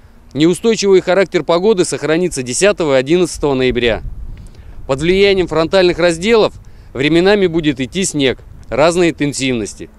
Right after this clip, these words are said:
Главное управление М Ч С России по Приморскому краю рекомендует жителям и гостям Приморья скорректировать свои планы на период действия предупреждения,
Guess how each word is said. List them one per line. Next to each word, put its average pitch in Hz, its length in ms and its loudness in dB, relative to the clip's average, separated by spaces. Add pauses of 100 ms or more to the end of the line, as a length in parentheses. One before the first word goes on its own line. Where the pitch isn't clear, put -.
(540)
Главное 196 400 2
управление 170 480 2
М 131 60 -4
Ч 190 200 0
С - 80 -8
России 156 340 0
по 123 140 -2
Приморскому 165 580 0
краю 123 520 0
рекомендует 180 840 0 (480)
жителям 196 500 0
и 180 40 2
гостям 160 500 0
Приморья 147 540 0 (220)
скорректировать 180 840 0
свои 139 220 -4
планы 165 480 0 (300)
на 120 100 -4
период 160 440 0
действия 156 420 0
предупреждения, 131 920 -4